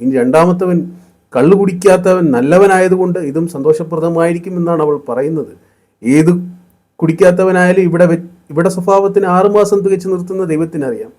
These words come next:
എന്തായാലും അവൻ പറഞ്ഞു വിടത്തില്ല, ആയിരിക്കില്ല. ലോട്ടറി അടിച്ചതല്ലേ, എങ്ങനെയെങ്കിലും ഒക്കെ ജീവിക്കട്ടെ. നാട്ടുകാർ അമിതമില്ലെന്ന് പറഞ്ഞ് അങ്ങ് കണ്ണടയ്ക്കുക, ഒന്ന് സന്തോഷത്തോടെ ജീവിക്കട്ടെ.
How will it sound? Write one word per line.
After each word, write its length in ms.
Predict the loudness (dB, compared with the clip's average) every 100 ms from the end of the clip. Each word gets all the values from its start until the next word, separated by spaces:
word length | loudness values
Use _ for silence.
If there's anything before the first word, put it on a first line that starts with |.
| _ _ _
എന്തായാലും 460 | 0 4 6 6 6
അവൻ 180 | 4 4
പറഞ്ഞു 260 | 2 4 4
വിടത്തില്ല, 560 | 2 0 -4 -4 -4 -4
ആയിരിക്കില്ല. 580 | -4 -4 -4 -2 -2 -6 _ _ _ _ 0
ലോട്ടറി 400 | 2 2 2 2
അടിച്ചതല്ലേ, 480 | 2 2 2 2 -2
എങ്ങനെയെങ്കിലും 560 | -4 0 0 0 0 -2
ഒക്കെ 160 | -2 -4
ജീവിക്കട്ടെ. 520 | -4 -4 -4 -6 -8 -18 _ _ _ _ _ _ _ _ _ -20 _ _ _ _ _ _ _ _ _ _ _ -2
നാട്ടുകാർ 480 | 2 4 6 6 8
അമിതമില്ലെന്ന് 640 | 6 6 6 6 4 4
പറഞ്ഞ് 360 | 2 2 2 0
അങ്ങ് 200 | -2 -4
കണ്ണടയ്ക്കുക, 520 | -2 2 2 0 -4 -10 -10
ഒന്ന് 180 | -4 -2
സന്തോഷത്തോടെ 600 | 0 0 0 -2 0 0
ജീവിക്കട്ടെ. 480 | 0 -2 -4 -6 -8